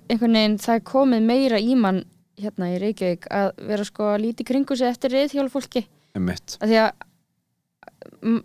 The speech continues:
Speaker 1: eins og bara þegar maður, hérna, eitthvað svona heyrði af fólki að fara til Kaupmannahafnar.
Speaker 2: Mhm.
Speaker 1: Það bara, gastu bara, það gat verið bara öskra á þig og húskamma þig ef þú varst bara eitthvað að lalala,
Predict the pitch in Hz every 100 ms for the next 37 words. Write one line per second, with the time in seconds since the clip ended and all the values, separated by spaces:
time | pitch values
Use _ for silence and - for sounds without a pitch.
0 | - 226 220 226 220 214 220 220 220 -
1 | - - 220 220 214 - - _ _ _
2 | _ - 220 220 214 247 247 262 262 -
3 | 262 247 233 247 240 254 233 - _ _
4 | _ _ _ _ _ - 262 254 240 240
5 | 247 233 - _ _ - 104 101 95 98
6 | 101 _ _ _ 220 214 214 - - -
7 | 214 - - - _ _ _ _ _ _
8 | _ _ - 202 214 - 214 240 233 202
9 | - _ _ _ 202 226 208 220 240 220
10 | 220 240 262 - 277 247 269 277 254 254
11 | 269 - 254 285 277 262 247 254 247 262
12 | - 262 247 226 240 339 294 277 214